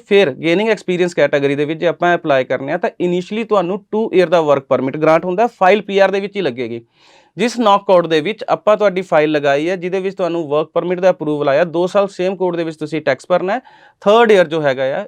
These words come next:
ਇੱਕ ਸਾਲ ਦਾ ਟੈਕਸ ਭਰਨਾ ਹੈ, ਉਹ ਤੁਸੀਂ ਹੁਣ ਇੱਕ ਸਾਲ ਦੇ ਵਿੱਚ ਕੰਪਲੀਟ ਕਰ ਲਓ, ਡੇਢ ਸਾਲ 'ਚ ਕਰ ਲਓ, ਪੌਣੇ ਦੋ ਸਾਲ 'ਚ ਕਰ ਲਓ, ਦੋ ਸਾਲ ਦਾ ਟਾਈਮ ਹੈਗਾ।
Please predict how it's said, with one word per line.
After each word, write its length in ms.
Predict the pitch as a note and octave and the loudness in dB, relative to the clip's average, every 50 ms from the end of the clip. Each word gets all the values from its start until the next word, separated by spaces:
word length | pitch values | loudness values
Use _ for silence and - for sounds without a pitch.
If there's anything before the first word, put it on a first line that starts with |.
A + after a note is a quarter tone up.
| - _ - | -10 _ -6
ਇੱਕ 200 | A3+ A3 - C4+ | -4 -2 -2 0
ਸਾਲ 240 | A3 B3 A3 G#3 G3+ | 2 4 4 4 4
ਦਾ 80 | G3+ | 2
ਟੈਕਸ 240 | F#3+ E3+ C#3+ - - | 2 0 -2 -4 -4
ਭਰਨਾ 220 | E3 C#3+ C3 B2+ B2+ | -6 -4 -4 -4 -6
ਹੈ, 60 | B2 | -6
ਉਹ 240 | - - F3 G3 G3 | -6 -4 -4 -4 -4
ਤੁਸੀਂ 220 | G3 F3+ - G3 | -4 -6 -4 -2
ਹੁਣ 100 | F#3+ F#3 | -2 -2
ਇੱਕ 120 | F3 F3 - | -2 -2 0
ਸਾਲ 200 | F#3+ F3 F3 F3+ | 2 2 2 2
ਦੇ 60 | F#3 | 0
ਵਿੱਚ 120 | F#3 F#3 | -6 -6
ਕੰਪਲੀਟ 380 | - G3+ F#3+ F#3 F#3+ G3+ G3+ F3+ | -6 -6 -6 -4 -4 -6 -4 0
ਕਰ 160 | - G#3 G3+ | 0 0 2
ਲਓ, 160 | G#3 G#3 G#3 | 2 0 0
ਡੇਢ 220 | G3 E3+ D#3+ D3+ D3 | 0 0 -2 -2 0
ਸਾਲ 220 | C#3+ F3 E3 E3 | 0 0 0 0
'ਚ 100 | E3 F#3 | 0 -2
ਕਰ 140 | F3 F#3 F3+ | -2 -2 0
ਲਓ, 140 | F#3+ F#3+ F#3 | 0 -2 -2
ਪੌਣੇ 260 | F#3 E3 D3 D3 D3 | -2 -2 -2 -2 0
ਦੋ 140 | D3 D3+ D3+ | -2 -2 0
ਸਾਲ 200 | D#3 E3 D#3+ D#3 | 0 0 0 0
'ਚ 60 | - | 0
ਕਰ 140 | F3+ F3+ F3 | 0 0 0
ਲਓ, 200 | G3 A3 A#3+ _ _ _ - - _ _ _ _ - | 0 -2 -4 _ _ _ -20 -20 _ _ _ _ 2
ਦੋ 140 | G#3 A#3 B3 | 4 4 4
ਸਾਲ 200 | A3 A#3+ A3+ G#3+ | 6 4 4 6
ਦਾ 100 | G#3 G#3 | 4 4
ਟਾਈਮ 240 | F#3+ F3+ D#3+ C#3+ C#3 | 4 4 2 2 0
ਹੈਗਾ। 260 | C3 A2+ A2 G#2+ | -2 -2 -4 -4